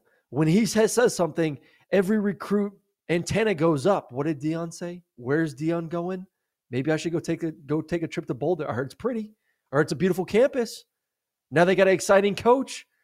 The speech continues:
that's gonna bring a lot of excitement and energy and money from, from boosters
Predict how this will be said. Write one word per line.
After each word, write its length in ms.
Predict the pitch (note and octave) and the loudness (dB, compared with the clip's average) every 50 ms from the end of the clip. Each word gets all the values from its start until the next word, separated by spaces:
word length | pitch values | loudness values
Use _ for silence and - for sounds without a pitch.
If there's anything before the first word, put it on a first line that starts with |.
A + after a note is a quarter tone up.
| _ _ _ _ _ | _ _ _ _ _
that's 140 | - D#3 C#3 | -6 -4 0
gonna 120 | - F#3+ F#3 | 0 0 2
bring 160 | E3 F3+ F3+ | 2 2 4
a 40 | F3 | 6
lot 180 | F3 F#3+ G3+ | 6 8 8
of 240 | G3 F3 C3+ - - - _ _ _ _ _ _ _ | 6 6 4 -2 -12 -20 _ _ _ _ _ _ _
excitement 580 | - E3+ - - - A3+ G#3+ A#3 G3+ G#3 G3 F#3+ | -4 -4 -4 -2 0 2 2 2 2 0 0 0
and 100 | F#3+ F3 | 0 0
energy 400 | G3 G3 G#3 A3 F3 E3+ G#3+ G3 | 0 2 2 0 0 2 2 2
and 160 | E3+ D#3+ D#3 | 2 2 -2
money 520 | D3+ D#3 F3+ F#3+ F#3 F#3 F#3 G3+ G3+ - _ _ _ _ _ _ - | 0 4 4 4 4 4 0 -2 -4 -10 _ _ _ _ _ _ -2
from, 220 | E3+ D#3 C#3+ C3 - | -2 -2 -2 -6 -4
from 200 | - E3 D#3 B2+ | -4 -4 -4 0
boosters 600 | - E3+ F#3+ F3+ E3 - F#3+ F3+ E3+ - - | 0 0 0 0 -2 -2 -2 -2 -2 -4 -10